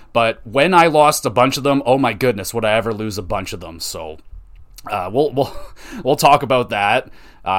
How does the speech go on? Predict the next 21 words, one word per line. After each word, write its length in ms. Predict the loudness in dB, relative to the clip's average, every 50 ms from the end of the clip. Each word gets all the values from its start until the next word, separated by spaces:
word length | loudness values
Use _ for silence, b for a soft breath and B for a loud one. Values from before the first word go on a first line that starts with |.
| 0 2 2
after 240 | 2 2 2 0 -2
a 60 | 0
couple 420 | 2 2 2 2 2 2 2 2 4
levels, 520 | 4 2 2 2 2 0 0 0 0 0
you'll 160 | 0 0 2
have, 340 | 2 2 2 0 0 -2 -4
uh, 200 | -4 -2 -4 -4
three 360 | -6 -8 -6 -2 0 0 -2
crew 240 | -2 -2 -2 -2 0
members, 640 | 0 0 0 0 0 0 -2 -2 -2 -4 -6 -8 -10 b b b b b b
which 340 | b -6 -6 -6 -6 -10 -10
control 400 | -10 -10 -6 -2 0 0 2 2
the 80 | 0 -2
Pikmin, 600 | -2 -4 -4 -2 -2 -2 -2 -2 -2 -4 -6 -12 -20 b b b b b b -14 -8
and, 360 | -4 -4 -2 -2 -2 -4 -4
uh, 480 | -4 -4 -4 -4 -6 -6 -8 -8 -10 -8
they 140 | -6 -4 -4
can 140 | -2 -4 -4
split 360 | -4 -6 -6 -2 -2 -2 0
off 460 | 0 2 2 2 0 -2 -4 -12 -12 -8
and 260 | -8 -6 -6 -8 -10